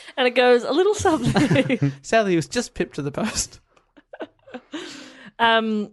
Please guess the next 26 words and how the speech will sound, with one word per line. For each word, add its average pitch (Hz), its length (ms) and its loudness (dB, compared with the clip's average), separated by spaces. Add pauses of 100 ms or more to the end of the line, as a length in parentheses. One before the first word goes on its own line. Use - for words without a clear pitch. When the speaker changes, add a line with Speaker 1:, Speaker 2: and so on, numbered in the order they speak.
(180)
Speaker 1:
anyway, 285 240 2
so - 100 -2
yeah, 262 220 0
they're, 214 160 -2
they're 240 160 0
trying 277 180 -2
to 285 60 -2
make 233 200 -2
him 226 140 -2
seem 190 220 0
like 180 180 -2
he's, 175 440 -6
he's 196 180 -6
already 190 160 0
quite - 240 -6
famous. 170 260 -4
But 208 140 -2
Elton 269 180 0
and 277 140 -2
Bernie 202 260 0
were 175 100 0
quite 185 260 -2
the 170 80 -2
opposite. 165 400 -10
Their 208 180 0
reality 180 500 0